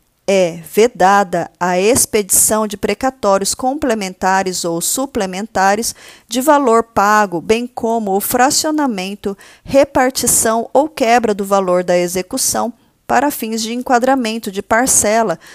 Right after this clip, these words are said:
do total ao que dispõe o parágrafo terceiro deste artigo. Parágrafo nono.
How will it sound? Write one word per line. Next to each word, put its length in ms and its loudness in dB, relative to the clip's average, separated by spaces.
do 160 -4
total 720 0
ao 160 4
que 200 -8
dispõe 580 -4
o 60 -4
parágrafo 600 -2
terceiro 680 -2
deste 440 -6
artigo. 720 -4
Parágrafo 520 0
nono. 560 -4